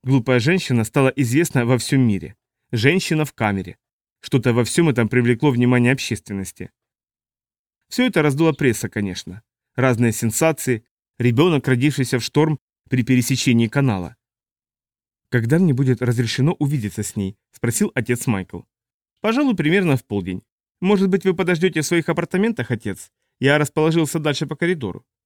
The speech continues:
Отец Майкл почувствовал тяжелую пустоту в животе. Происходило что-то нехорошее, а он должен был с этим смириться.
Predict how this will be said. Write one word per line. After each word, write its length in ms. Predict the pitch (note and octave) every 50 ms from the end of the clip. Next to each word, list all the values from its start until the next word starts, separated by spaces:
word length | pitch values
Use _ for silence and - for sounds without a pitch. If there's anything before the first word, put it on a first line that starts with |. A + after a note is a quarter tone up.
| _ _ _ _ _ _ _ _ _ _ _ -
Отец 320 | B2 A2+ G#2+ A2+ - -
Майкл 300 | D3 F3 G#3 - - A2+
почувствовал 500 | - A#2+ A2 - D3+ D3+ - - A#2+ A2+
тяжелую 480 | - - C3 A#2+ A#2+ B2+ A2+ A2 A2 G#2
пустоту 440 | - - A2 - B2+ A2+ - -
в 40 | D#3
животе. 500 | C3 G#2+ A#2 A2+ B2+ - - - D2 - _ _ _ _ _ _ _ _ _ _ _
Происходило 500 | - A#2 A#2+ A#2 - - B2 B2+ A#2+ A2+
что-то 320 | G#2+ - - B2+ - A#2+
нехорошее, 640 | A2+ A2+ G#2+ - A#2+ A#2 A#2 A2+ - - G#2 E2+ - _ _ _ _ _ _ -
а 120 | - A#2
он 160 | D3 F#3+ F3
должен 320 | B2+ D3+ E3+ C#3+ C3+ A#2+ G#2
был 100 | A2+ A2
с 100 | - C#3
этим 180 | A#2 - A#2+
смириться. 600 | A2 - - B2+ A#2 G2+ F2+ - - - - D2+